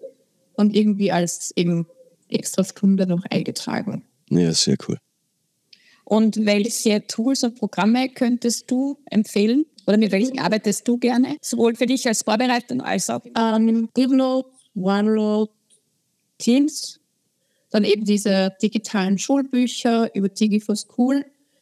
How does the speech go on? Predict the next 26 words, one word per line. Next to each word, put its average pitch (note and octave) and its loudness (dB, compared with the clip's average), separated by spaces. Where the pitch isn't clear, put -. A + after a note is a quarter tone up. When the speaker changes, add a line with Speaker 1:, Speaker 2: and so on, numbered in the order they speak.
Speaker 1:
Da G#3 4
Speaker 2:
Mhm. F#3 4
Speaker 1:
ist G3 -2
ja G3+ 0
auch, F#3+ -2
ähm, F3+ 0
einiges F#3+ 0
an G#3 0
Zusatzmaterialien G#3+ 0
gibt, A3+ -4
wo G3+ -4
man G#3 -2
differenzierten G#3+ -2
Unterricht G#3 -2
auch - -10
anbieten A#3 -2
kann. A3+ -2
Ich - -16
nutze A#3 0
das A3 -2
sehr A3 0
gerne G#3 0
für A3 -2
Schülerinnen A3 2
und G#3+ 0
Schüler, A3 0